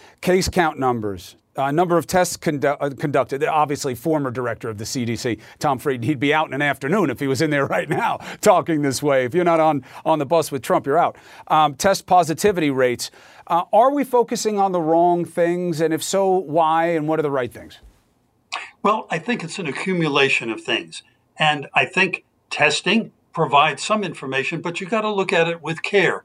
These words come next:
Speaker 2: Whom are we testing? Are we focused on high-risk populations? Then we have to take that into account because we'll find many, many more cases.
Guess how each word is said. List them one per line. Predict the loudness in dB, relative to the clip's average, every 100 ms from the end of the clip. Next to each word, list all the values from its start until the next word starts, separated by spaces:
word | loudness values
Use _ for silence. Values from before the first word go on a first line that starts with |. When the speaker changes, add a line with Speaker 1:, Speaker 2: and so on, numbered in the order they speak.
| _ _ -4
Speaker 2:
Whom | 2 2 2 -2 -4 -2
are | -2
we | -2 -2
testing? | 2 2 2 -6 -8 _ -20 -16 0
Are | 2
we | 2 0
focused | 2 2 2 -6
on | -4 -4
high-risk | -4 -2 -2 -2 -4 -6 -2
populations? | 2 2 0 -4 -4 -4 -6 -8 -14 _ _
Then | -10 -4
we | -2
have | -2 -2
to | -6
take | -4 -4 -2
that | -2
into | -2 -4 -4
account | -2 2 4 4 0 -20 -12
because | -4 0 0 0
we'll | -4
find | -2 0 0 0 -4
many, | -6 -4 -2
many | -2 -4 -4
more | -4 -4 -2
cases. | 2 0 0 -8